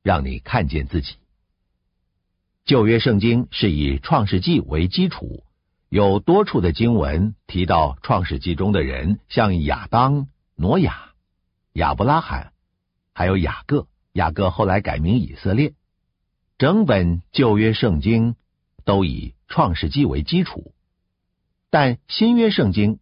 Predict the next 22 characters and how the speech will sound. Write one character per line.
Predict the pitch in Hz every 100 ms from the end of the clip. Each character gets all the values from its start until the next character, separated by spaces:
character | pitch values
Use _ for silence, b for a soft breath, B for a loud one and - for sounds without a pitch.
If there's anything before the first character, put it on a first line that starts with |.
| _ -
更 | 190 123
是 | - 80
以 | 57 52 -
创 | 139 101
世 | - 71
纪 | 80 69
为 | - 76
基 | 69 107
础 | 107 - -
的。 | - - _ _ _ _
新 | - 202
约 | 208 202
圣 | 190 139
经 | 165 175 -
引 | 104 71 78
述 | 127 104
创 | - 175 117
世 | - 98
纪 | 113 87
的 | 80
次 | - - 165
数 | - 101